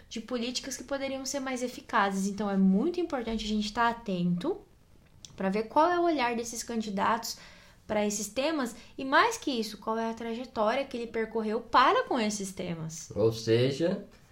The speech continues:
Speaker 2: às vezes é preciso a gente jogar a água fria nesse gato escaldado.
Speaker 1: Sim. E tem que tirar um tempinho pra dar uma olhada, né? Dar uma estudada nos planos de governo, entrar no site do seu candidato e dar uma olhada quais são as propostas que ele tem.
Speaker 2: É isso mesmo.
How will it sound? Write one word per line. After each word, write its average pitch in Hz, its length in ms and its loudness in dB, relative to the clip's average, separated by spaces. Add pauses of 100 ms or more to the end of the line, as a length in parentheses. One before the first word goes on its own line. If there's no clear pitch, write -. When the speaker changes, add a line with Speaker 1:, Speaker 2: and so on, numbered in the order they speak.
(140)
Speaker 2:
às 127 220 0
vezes 117 320 2
é 147 80 4
preciso 147 560 2
a 165 80 6
gente 165 580 2
jogar 131 720 6
a 165 60 2
água 139 380 4
fria 123 580 0
nesse 139 320 0
gato 135 380 4
escaldado. 160 840 4
Speaker 1:
Sim. - 60 -20 (400)
E 214 140 2
tem 226 240 0
que 247 80 0
tirar 269 260 4
um 285 40 0
tempinho 381 460 0
pra 320 200 6
dar 330 140 6
uma 330 180 4
olhada, 311 340 10
né? 240 100 2
Dar 220 140 6
uma 226 100 2
estudada 220 420 6
nos 214 200 -2
planos 208 320 2
de 196 80 -2
governo, 202 720 0
entrar 196 340 4
no 254 100 -2
site 214 360 -2
do 196 80 -4
seu 196 180 -4
candidato 196 500 -2
e 214 40 -4
dar 196 120 -4
uma 202 140 -4
olhada 233 300 -2
quais 226 240 -6
são 233 120 -8
as 220 80 -4
propostas 202 480 -4
que - 120 -8
ele 269 140 -6
tem. - 220 -10 (140)
Speaker 2:
É 113 140 4
isso 110 200 0
mesmo. 156 540 6